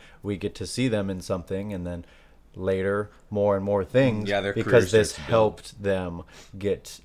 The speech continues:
Speaker 1: it, it helped open doors for them.
Speaker 2: And then maybe eventually they end up in a Quentin Tarantino movie.
Speaker 1: Maybe.
Speaker 2: <laughs>
Speaker 1: But maybe now, if they've been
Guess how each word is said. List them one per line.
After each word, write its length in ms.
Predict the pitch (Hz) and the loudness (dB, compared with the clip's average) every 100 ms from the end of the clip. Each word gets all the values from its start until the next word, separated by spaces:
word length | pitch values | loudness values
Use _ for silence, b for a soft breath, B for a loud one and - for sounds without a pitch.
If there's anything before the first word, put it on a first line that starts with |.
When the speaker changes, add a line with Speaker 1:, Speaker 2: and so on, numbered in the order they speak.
| - | -2
Speaker 1:
it, 180 | 107 - | -2 2
it 140 | 113 | 4
helped 260 | 117 117 - | 6 4 2
open 320 | 117 104 104 | 0 0 -2
doors 280 | 95 104 98 | 2 2 2
for 140 | - 80 | -2 -10
them. 220 | 69 - | -12 -10
Speaker 2:
And 140 | 107 113 | -6 -4
then 160 | 117 | -2
maybe 320 | 117 123 127 | -2 0 2
eventually 640 | 127 113 127 156 - 110 110 | 0 2 0 0 -4 -2 -2
they 200 | 117 107 | -2 -2
end 180 | 113 117 | -2 -2
up 160 | 123 139 | -4 -2
in 80 | |
a 60 | 127 | -6
Quentin 360 | 120 113 110 117 | -4 -6 -6 -4
Tarantino 600 | 127 131 139 156 262 135 | -2 -2 -2 -8 -8 -8
movie. 520 | 71 90 90 95 117 | -6 -6 -4 -4 -4
Speaker 1:
Maybe. 40 | - - - 156 | -6 -10 -4 4
Speaker 2:
<laughs> 720 | 202 175 - 170 - - - | 6 6 4 -2 0 -6 2
Speaker 1:
But 440 | 120 127 - - - | 8 8 8 0 -2
maybe 380 | 113 123 127 127 | 4 4 4 0
now, 360 | 117 117 117 113 | 2 4 4 4
if 260 | 107 - | 2 0
they've 220 | 110 95 | 0 2
been 400 | 85 101 101 95 | 2 2 2 -2